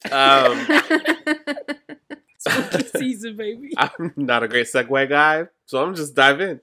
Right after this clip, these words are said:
Speaker 1: Ghosts, killers, monsters, creatures from other worlds. Today,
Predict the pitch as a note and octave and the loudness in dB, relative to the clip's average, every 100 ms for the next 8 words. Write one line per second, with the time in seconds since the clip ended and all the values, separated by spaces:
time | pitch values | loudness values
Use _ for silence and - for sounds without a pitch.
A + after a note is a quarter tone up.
0 | _ A#2 C3 C3 - - C#3+ A#2+ A2 A2 | _ 0 2 2 -2 -8 -2 0 0 -2
1 | G#2+ G2+ F#2+ - G2 - - G2+ - G2 | -4 -6 -6 -8 -8 -10 -12 -10 -4 -4
2 | F#2 - - F2+ C#2 F2 E2+ E2+ F2+ F#2 | -4 -12 -12 -10 -8 -8 -10 -10 -6 -4
3 | F#2 F2+ - - F2+ F#2+ G2 F#2+ F#2 F2+ | -4 -6 -14 -18 -18 -2 0 2 0 -4